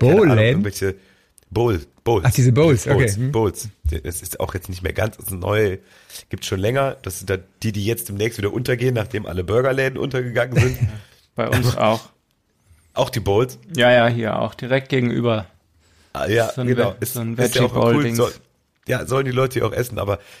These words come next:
Speaker 2: dann hab ich gestern, und ich feier es einfach so ab, weil ich den erst jetzt quasi oder, äh, vor, vor wenigen Tagen entdeckt habe, äh, einen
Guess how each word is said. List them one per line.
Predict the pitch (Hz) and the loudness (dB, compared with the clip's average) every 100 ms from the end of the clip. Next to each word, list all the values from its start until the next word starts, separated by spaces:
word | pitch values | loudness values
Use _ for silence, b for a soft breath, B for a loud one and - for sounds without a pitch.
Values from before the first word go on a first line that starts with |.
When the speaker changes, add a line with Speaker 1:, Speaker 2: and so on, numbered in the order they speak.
| _ | _
Speaker 2:
dann | 95 | -4
hab | 107 | -4
ich | - | -4
gestern, | 123 135 - 135 135 | -6 -6 -4 -4 -4
und | - - | -10 -12
ich | - - | -18 -14
feier | - 135 | -6 -2
es | 123 | -2
einfach | - 110 95 | -4 -10 -10
so | 92 110 - | -12 -10 -6
ab, | 123 - | -6 -4
weil | 104 | -6
ich | 101 | -6
den | 101 - | -12 -10
erst | 95 110 - | -6 -6 -6
jetzt | 98 - - | -8 -8 -14
quasi | - 110 107 104 | -4 -4 -2 -6
oder, | 82 98 - - - | -4 -6 -8 -18 -8
äh, | - 104 90 | -4 -4 -6
vor, | - 95 | -8 -8
vor | 85 98 | -8 -10
wenigen | 117 127 107 | -8 -8 -8
Tagen | - 104 110 107 101 B B B B - | -6 -4 -4 -6 -12 B B B B -14
entdeckt | - 92 123 127 - | -8 -4 -4 -4 -8
habe, | 98 98 101 110 - _ _ _ | -4 -2 -2 -6 -6 _ _ _
äh, | 98 92 85 - | -2 -2 -2 -6
einen | 69 | -8